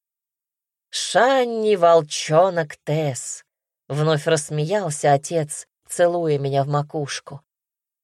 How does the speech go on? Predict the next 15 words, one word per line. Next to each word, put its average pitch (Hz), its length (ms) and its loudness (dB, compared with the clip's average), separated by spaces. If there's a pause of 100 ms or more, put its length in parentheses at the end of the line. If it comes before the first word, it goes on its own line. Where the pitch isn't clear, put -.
(100)
«Как 190 320 0
по 190 180 4
мне, 202 400 -6 (280)
звучит 165 520 -2
отлично», 196 640 -6 (500)
поддержала 160 680 -2
шутку. 147 580 -4 (800)
«Идеально», 185 1200 -2 (400)
серьезным 156 640 0
видом 151 280 -2
ответил 151 640 -4
он. 135 260 -2 (320)
«Но 208 200 -2
кроме 254 360 2
этого, 165 720 2